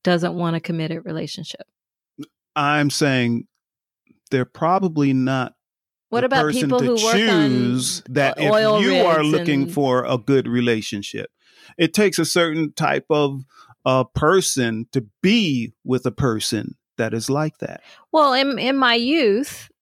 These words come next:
Speaker 1: you know, like, w-, when I was a teenager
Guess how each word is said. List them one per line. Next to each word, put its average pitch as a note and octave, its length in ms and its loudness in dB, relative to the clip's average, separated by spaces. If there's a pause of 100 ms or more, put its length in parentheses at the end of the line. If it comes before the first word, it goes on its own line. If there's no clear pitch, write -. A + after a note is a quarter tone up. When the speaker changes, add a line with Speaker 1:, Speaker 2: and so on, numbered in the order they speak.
(240)
Speaker 1:
you A3 200 -2
know, G3 300 2
like, G3 220 0
w-, - 240 -6
when F#3+ 200 -2
I F#3+ 60 4
was F#3 120 0
a F#3 60 2
teenager F3+ 1080 0